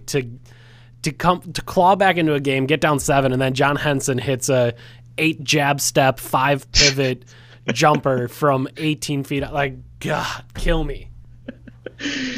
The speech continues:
Speaker 2: Yeah, so it wasn't necessarily, I mean, and, and, and again, I mean, Bledsoe, hi-, his shot selection after Giannis went down,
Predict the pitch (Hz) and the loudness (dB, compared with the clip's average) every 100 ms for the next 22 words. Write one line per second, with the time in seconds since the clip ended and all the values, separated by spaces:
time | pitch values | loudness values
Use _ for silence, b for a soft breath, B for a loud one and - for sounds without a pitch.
0 | 240 220 B - 123 110 104 - 147 143 | -10 -12 B 2 4 4 2 2 4 6
1 | 139 156 185 160 151 151 147 139 120 127 | 4 4 2 2 0 2 4 6 4 2
2 | 135 135 131 127 120 139 131 131 120 113 | 2 0 0 -2 -2 -2 0 2 2 2
3 | 117 117 117 120 117 127 113 110 107 101 | -2 -4 -2 -2 -2 0 0 2 -2 -4
4 | - - - 117 - 110 127 120 123 113 | -10 -20 -12 -8 -6 0 2 2 2 2
5 | - 113 104 - 101 95 - 104 101 - | 2 2 2 0 -6 -8 -6 -2 -2 -2
6 | 101 95 92 98 87 90 101 | -2 -2 -4 -4 -2 -2 -4